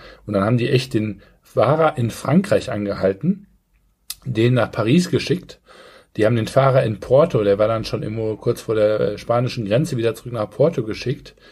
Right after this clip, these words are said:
haben D H L angerufen und per Express vier Paletten, ähm, ich glaub, das waren knapp fünftausend Produkte, ähm, haben die dann, äh, per Expresskurier, ähm,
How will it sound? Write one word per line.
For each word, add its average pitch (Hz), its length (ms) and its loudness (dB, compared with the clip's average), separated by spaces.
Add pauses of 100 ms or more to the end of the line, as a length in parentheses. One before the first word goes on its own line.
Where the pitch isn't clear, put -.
(160)
haben 117 200 -4
D 104 140 4
H 107 60 8
L 135 240 4
angerufen 113 680 -4
und 107 420 -8
per 113 180 0
Express 117 600 0
vier 147 360 2
Paletten, 135 680 0 (560)
ähm, 107 340 2
ich - 120 -8
glaub, - 160 -2
das - 120 -10
waren 107 140 -2
knapp - 380 -4
fünftausend 120 500 2
Produkte, 127 560 0 (500)
ähm, 113 560 0
haben 117 180 2
die 113 100 0
dann, 113 400 2
äh, 107 100 0
per - 200 2
Expresskurier, 120 960 4
ähm, 110 560 0